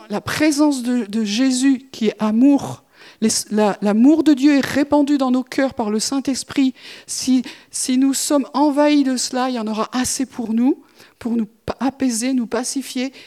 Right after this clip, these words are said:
et aussi pour pouvoir aimer les, ceux que c'est compliqué. OK ? Donc voilà le, le programme que moi je vois en tout cas.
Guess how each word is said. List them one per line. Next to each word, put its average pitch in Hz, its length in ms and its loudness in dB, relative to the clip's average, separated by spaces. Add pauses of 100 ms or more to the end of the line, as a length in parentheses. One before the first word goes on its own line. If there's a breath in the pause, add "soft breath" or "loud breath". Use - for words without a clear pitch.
(160 loud breath)
et 233 120 0
aussi 240 280 -4
pour 233 180 -10
pouvoir 226 440 -6
aimer 220 320 -4
les, 180 580 -14
ceux - 240 -14
que - 320 -18
c'est - 240 -18
compliqué. - 460 -20 (1600)
OK ? 202 200 -10 (840 loud breath)
Donc 233 160 0
voilà 349 360 4 (260)
le, 214 420 -2
le 226 160 0
programme 285 560 0
que 254 140 -4
moi 233 180 0
je 226 140 -4
vois 233 240 -2
en 233 100 -4
tout - 160 -12
cas. 233 300 -4